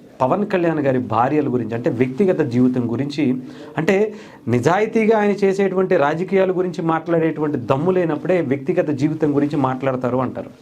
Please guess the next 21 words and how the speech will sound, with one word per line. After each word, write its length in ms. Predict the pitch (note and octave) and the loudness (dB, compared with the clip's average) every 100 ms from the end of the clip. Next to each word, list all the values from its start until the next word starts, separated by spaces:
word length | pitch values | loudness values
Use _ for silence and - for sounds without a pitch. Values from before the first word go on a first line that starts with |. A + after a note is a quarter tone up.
| - - - A#2+ | -20 -20 -6 -2
అదే 440 | C3 F#3 D3+ D3+ - - - - | 2 2 0 -4 -8 -20 -20 -4
ఆ 120 | A2+ | 0
రోజు 380 | A#2+ C#3+ D3+ D3+ - - - | 2 2 0 -2 -4 -10 -6
ఆ 260 | A2 G#2+ A2 - _ B2 | -4 -4 -8 -18 _ -8
ముఖ్యమంత్రి 400 | A#2+ D3+ D3 C3 | -2 0 2 0
హోదాలో 340 | B2+ C3 C3+ | 0 0 0
ఉన్నటువంటి 400 | B2+ B2 B2 A2 | 0 0 -2 -6
వ్యక్తి 300 | G#2 G#2+ D#3+ | -6 -6 -4
కూడా 360 | C#3 A2+ C#3+ - - - | -4 -2 -4 -6 -14 -14
ఒక 80 | - | -6
చిన్న 360 | B2+ - D#3+ A3 | -6 -2 2 2
పిల్లల 340 | G#3+ G#3 G3+ | 2 2 4
దగ్గరికి 320 | E3+ E3 D3+ | 2 0 0
వెళ్ళి 300 | E3 E3+ E3 | 0 2 0
అమ్మ 220 | E3 C3 E3 | 0 0 2
ఒడి 260 | F3 D#3+ | 2 2
అనేటువంటి 400 | D#3 D3 C#3 C3 | 2 0 0 -2
కార్యక్రమంలో 640 | B2+ B2+ C3 B2+ B2 A#2 A2+ | -2 -2 -2 -2 0 -2 -4
మాట్లాడాల్సినటువంటి 840 | A2 A2+ A#2 A2 G#2 A2+ G#2 G2+ | -4 -4 -2 -2 -4 -8 -10 -8
మాటలు 640 | G2 G2+ C#3+ E3+ D#3+ C#3 - - - - - | -4 0 0 0 0 -2 -6 -16 -20 -14 -10
ఇవి. 180 | G2+ | -8